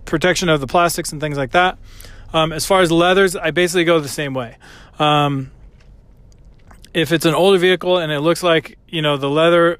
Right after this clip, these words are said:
looks better with a little bit of, you know, leather conditioner on it, then I'll use a leather,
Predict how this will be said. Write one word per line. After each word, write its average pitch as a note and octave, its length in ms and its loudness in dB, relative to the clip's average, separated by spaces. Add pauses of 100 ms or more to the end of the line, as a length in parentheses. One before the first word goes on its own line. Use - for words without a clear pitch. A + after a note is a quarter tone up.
looks D#3+ 220 -2
better D#3+ 420 2
with D#3 240 -2
a D#3 60 -4
little D#3+ 240 0
bit D#3 240 0
of, C#3+ 580 -4
you F3 80 -8
know, C3 140 -6
leather D3+ 260 2
conditioner D#3 480 -4
on D#3 160 0
it, D3 140 -8
then C3+ 100 -6
I'll C3 140 -4
use C#3+ 160 -2
a C#3+ 60 -4
leather, C#3 280 -2